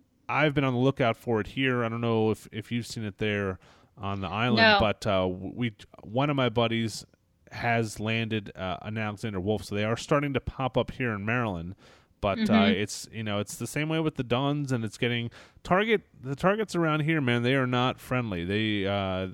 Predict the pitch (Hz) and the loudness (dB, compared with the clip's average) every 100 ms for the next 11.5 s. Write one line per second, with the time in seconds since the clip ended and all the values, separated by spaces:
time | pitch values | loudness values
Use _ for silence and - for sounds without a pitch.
0 | - - 110 117 104 127 135 - 127 120 | -10 -10 -4 -2 0 0 -2 2 4 4
1 | 117 147 214 - 104 - 185 175 131 120 | 2 0 -4 -4 -6 0 2 4 4 6
2 | 123 107 110 113 113 110 104 107 107 110 | 4 2 2 4 4 0 0 0 -2 -4
3 | 98 101 101 98 - - - 113 110 113 | -4 -2 -2 -4 -10 -12 -4 -4 -2 -2
4 | 113 110 104 - 104 101 101 104 - 90 | -2 -2 -2 0 0 0 -2 -2 -4 -8
5 | 87 - - _ _ - 92 76 76 117 | -10 -16 -20 _ _ -16 -10 -8 -4 0
6 | 143 104 110 - - 117 - 113 98 113 | 2 2 -2 -4 0 0 0 -2 0 -2
7 | 104 107 98 - 98 90 - 117 113 98 | 0 -2 -2 -2 -2 -4 -4 -4 -4 -6
8 | 85 90 90 - 90 85 - 98 90 82 | -6 -6 -6 -8 -10 -10 -12 -12 -10 -10
9 | 90 - 92 95 92 92 80 98 98 95 | -14 -16 -12 -10 -10 -10 -10 -8 -8 -6
10 | 92 82 101 92 85 98 98 92 - 90 | -6 -6 -8 -8 -10 -10 -10 -12 -10 -10
11 | 85 98 92 92 | -8 -8 -6 -8